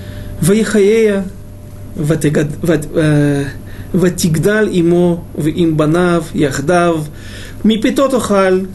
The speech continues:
умикисо, тиште, убе-, убехейко тишках, ватигило кебат». Ах, какие трогательные слова. «А у бедного не было ничего, кроме одной маленькой овечки, которую он купил и выкормил.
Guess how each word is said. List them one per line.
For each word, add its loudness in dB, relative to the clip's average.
умикисо, 0
тиште, 0
убе-, 2
убехейко 2
тишках, -2
ватигило 0
кебат». -2
Ах, -4
какие 0
трогательные 2
слова. 0
«А 4
у 6
бедного 2
не 4
было 4
ничего, 2
кроме 0
одной 2
маленькой 2
овечки, 0
которую -4
он 2
купил 0
и 0
выкормил. 2